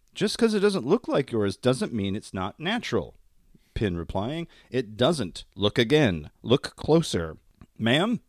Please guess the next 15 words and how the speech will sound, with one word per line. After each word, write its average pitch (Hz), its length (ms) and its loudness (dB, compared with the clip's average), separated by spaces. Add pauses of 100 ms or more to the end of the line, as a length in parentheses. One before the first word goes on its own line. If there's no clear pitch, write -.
(140)
I 110 80 0
am 127 140 2
a 107 40 2
full-time 208 480 -2
professional 175 520 -2
porn 156 260 -2
star. 80 380 -6 (280)
Not 165 280 -2
only 180 320 0
do 104 160 0
I 95 100 2
know 98 180 0
my 90 160 -2
own 135 300 2
body, 87 400 -2